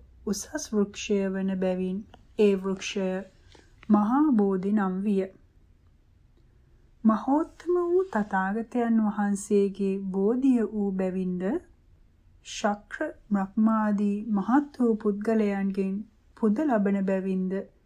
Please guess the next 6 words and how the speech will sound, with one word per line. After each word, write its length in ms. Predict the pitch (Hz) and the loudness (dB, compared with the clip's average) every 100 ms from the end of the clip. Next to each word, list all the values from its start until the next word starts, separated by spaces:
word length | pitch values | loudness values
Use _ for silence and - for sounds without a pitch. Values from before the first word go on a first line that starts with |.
| _ _ _ _ _ - | _ _ _ _ _ 0
මහා 360 | 202 208 254 285 | 0 2 2 4
බෝධිය 500 | 208 185 175 185 202 | 2 0 -4 -6 0
නම් 280 | 240 190 190 | 2 2 0
විය. 240 | 202 190 - _ _ _ _ _ _ _ _ _ _ _ _ _ _ _ _ _ _ _ _ _ _ - | 0 0 -4 _ _ _ _ _ _ _ _ _ _ _ _ _ _ _ _ _ _ _ _ _ _ 0
පළමු 400 | 226 247 294 285 | 2 4 4 6
වන 180 | 214 | 6